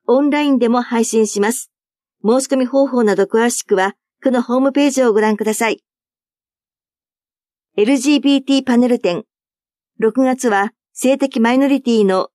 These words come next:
人権啓発活動が行われるプライド月間です。性の多様性などを紹介します。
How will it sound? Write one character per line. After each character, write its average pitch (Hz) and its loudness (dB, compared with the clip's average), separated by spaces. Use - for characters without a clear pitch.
人 247 0
権 269 0
啓 269 2
発 269 -4
活 262 -6
動 214 2
が 185 0
行 214 0
わ 214 2
れ 208 2
る 403 0
プ 202 -2
ラ 247 2
イ 269 0
ド 262 0
月 262 -2
間 180 -2
で 165 0
す。 - -8
性 285 0
の 269 0
多 220 -2
様 247 2
性 254 0
な 247 0
ど 214 2
を 254 2
紹 202 2
介 196 0
し 190 -6
ま 180 -2
す。 - -10